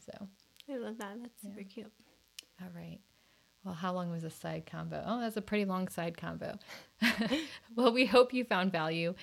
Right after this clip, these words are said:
Speaker 1: um, in what we shared today. I know we kinda went down a few different rabbit holes, but, um, we just thought it was important to say that, you know, maybe women do have a role,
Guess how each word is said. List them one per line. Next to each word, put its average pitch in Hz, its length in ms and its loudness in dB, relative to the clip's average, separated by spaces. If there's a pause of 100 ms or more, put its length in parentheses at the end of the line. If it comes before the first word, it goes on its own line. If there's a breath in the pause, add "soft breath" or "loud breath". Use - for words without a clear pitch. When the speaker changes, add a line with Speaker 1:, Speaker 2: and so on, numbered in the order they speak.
(340 loud breath)
Speaker 1:
um, 160 280 2
in 175 200 0
what 170 160 2
we 170 100 -2
shared 156 320 -2
today. 156 280 -2
I - 20 -2
know 156 160 -2
we 156 80 -2
kinda 160 220 -4
went 156 340 -4
down 156 320 -4
a 160 40 -6
few 165 140 -6
different 160 280 -4
rabbit 156 260 -4
holes, 160 300 -6
but, 170 300 -4 (320 loud breath)
um, 165 380 -4
we 185 140 -2
just 190 260 -4
thought 170 200 2
it - 60 -4
was 165 140 -2
important 160 420 -2
to 156 60 -4
say 160 260 -4
that, 151 300 -6
you 180 140 -4
know, 147 180 -8 (100)
maybe 165 200 -2
women 156 240 -2
do 156 160 -2
have 151 300 -4
a 175 100 -4
role, 156 420 0